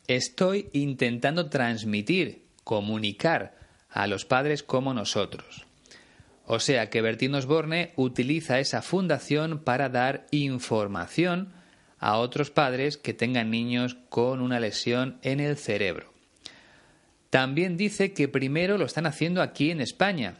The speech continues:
aunque tienen la intención de llegar a más países. Y su gran objetivo es que no nazcan más niños con lesión cerebral sin que los padres sepan qué hacer, o dicho con otras palabras,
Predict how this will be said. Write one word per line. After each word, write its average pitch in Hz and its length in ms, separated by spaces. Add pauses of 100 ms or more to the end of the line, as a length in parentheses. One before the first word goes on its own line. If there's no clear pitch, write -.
(200)
aunque 120 360
tienen 135 520
la 123 100
intención 147 560
de 120 80
llegar 113 460
a 95 140
más 120 320
países. - 720 (680)
Y 160 200
su 165 140
gran 165 200
objetivo 180 600 (240)
es 127 240
que 151 200
no 143 240
nazcan 143 520
más 143 340
niños 143 480
con 139 260
lesión 127 440
cerebral 127 580 (500)
sin 151 380
que 147 100
los 113 200
padres 135 420
sepan 143 420
qué 156 220
hacer, 156 460 (560)
o 110 260
dicho 143 380
con 135 160
otras 127 180
palabras, 151 600